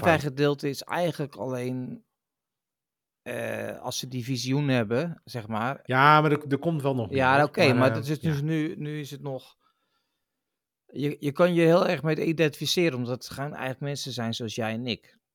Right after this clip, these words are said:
Speaker 1: Ja,
Speaker 2: En,
Speaker 1: ja,
Speaker 2: en,
Speaker 1: ja.
Speaker 2: eh, met vrienden en, en vriendengroepen. En, eh, het is eigenlijk een groepje die samen gestudeerd hebben, of elkaar kennen uit de studententijd, allemaal, en die nog in contact staan, waar het een en ander dan, eh,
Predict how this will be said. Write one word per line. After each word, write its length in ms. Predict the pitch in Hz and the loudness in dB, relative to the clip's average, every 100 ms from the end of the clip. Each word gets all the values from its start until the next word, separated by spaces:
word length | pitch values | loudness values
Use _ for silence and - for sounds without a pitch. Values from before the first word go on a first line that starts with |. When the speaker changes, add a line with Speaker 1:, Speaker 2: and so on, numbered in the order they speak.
| _ | _
Speaker 1:
Ja, 220 | 127 117 | -2 -2
Speaker 2:
En, 260 | 120 110 92 | -2 -8 -8
Speaker 1:
ja, 160 | 113 110 | -8 -8
Speaker 2:
en, 220 | 107 - | -8 -10
Speaker 1:
ja. 380 | 107 107 107 104 104 | -12 -10 -12 -14 -16
Speaker 2:
eh, 60 | 76 | -14
met 260 | 101 104 | -14 -12
vrienden 640 | - 127 135 113 110 110 87 | -8 -6 -4 -6 -4 -6 -6
en, 240 | 107 104 | -8 -10
en 160 | - 107 | -12 -14
vriendengroepen. 840 | - 120 117 117 113 - 110 110 98 | -12 -10 -10 -10 -10 -10 -10 -8 -10
En, 200 | 101 95 | -12 -12
eh, 100 | 82 | -14
het 140 | 92 | -14
is 80 | 123 | -8
eigenlijk 340 | 127 143 135 | -4 -4 -4
een 180 | 127 120 | -6 -6
groepje 580 | - 147 - 143 135 135 | -2 -2 0 -2 -2 -2
die 100 | 123 | -6
samen 400 | - 123 123 117 | -4 -4 -2 -6
gestudeerd 440 | - - 120 131 127 | -12 -10 -4 -2 -2
hebben, 220 | 123 117 | -4 -4
of 60 | |
elkaar 300 | 113 - 107 | -8 -6 -6
kennen 240 | - 123 117 | -4 -4 -4
uit 100 | 107 | -6
de 40 | - | -10
studententijd, 640 | 127 123 117 - 110 107 | -6 -6 -6 -6 -6 -6
allemaal, 320 | 101 110 104 | -6 -6 -8
en 280 | 110 110 101 | -8 -10 -10
die 180 | 104 110 | -10 -10
nog 140 | 107 | -10
in 120 | 107 104 | -10 -12
contact 360 | 113 - 143 | -10 -6 -6
staan, 480 | - 113 107 107 101 | -4 -4 -2 -6 -8
waar 180 | 95 101 | -6 -6
het 100 | - | -6
een 140 | 110 | -8
en 100 | 110 | -6
ander 340 | 101 110 113 78 | -8 -10 -12 -14
dan, 260 | 98 104 | -10 -10
eh, 60 | 90 | -12